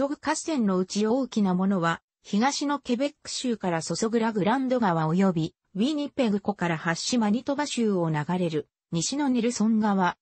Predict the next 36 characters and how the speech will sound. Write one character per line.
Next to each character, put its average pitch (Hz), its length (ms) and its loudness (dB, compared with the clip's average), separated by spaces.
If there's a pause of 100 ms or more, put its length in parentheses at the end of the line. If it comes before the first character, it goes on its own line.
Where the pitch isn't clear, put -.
(180)
支 196 200 -2
流、 233 320 0 (220)
ノ 202 140 2
ー 320 40 -2
ス - 140 -10
サ 285 140 -6
ス - 120 -10
カ 269 160 -4
チ - 140 -4
ワ 240 140 0
ン 220 120 2
川、 180 300 0 (220)
サ 196 220 -2
ウ 294 80 -2
ス - 140 -10
サ 262 140 -8
ス - 100 -10
カ 269 160 -4
チ 240 160 -4
ワ 240 140 0
ン 220 120 2
川、 175 300 0 (200)
サ - 180 -2
ス - 120 -4
カ 285 160 -4
チ 240 180 -6
ワ 240 140 0
ン 220 120 2
川、 180 300 0 (200)
ボ 208 200 4
ー 247 60 -10
川、 208 340 2 (200)
レ 180 100 0
ッ 180 140 -12
ド 254 120 0
川、 214 320 0